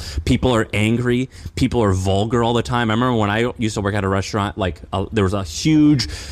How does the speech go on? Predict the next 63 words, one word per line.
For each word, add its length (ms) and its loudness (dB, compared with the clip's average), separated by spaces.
uh, 260 0
contingency 640 0
of 100 0
drug 300 0
addicts. 540 -4
You 80 0
know, 60 4
you 100 2
get 100 2
off 140 0
work 180 2
at 220 -4
two 200 2
A 140 4
M. 180 2
What 80 2
are 40 2
you 80 2
gonna 80 0
do? 80 2
You're 100 0
gonna 120 -2
go 180 0
immediately 340 0
go 60 2
to 60 2
the 80 0
bar 200 0
and 100 -2
get 120 -4
screwed 260 0
up 160 0
and 80 -6
then 80 -4
come 140 0
back 140 -2
to 60 -2
work 220 0
the 80 -2
next 200 -4
day 80 0
at 80 0
eleven. 360 0
Lots 360 -2
of 60 -2
drug 280 0
addicts, 320 -2
lots 180 -2
of 60 -6
people 200 -4
calling 280 0
in 140 -2
sick 260 -4
for 160 0
work, 280 0
lots 260 -4
of 80 -4
people 300 -2
angry, 600 0
lots 200 -2
of 80 0
vulgar 520 0
hostility. 680 -2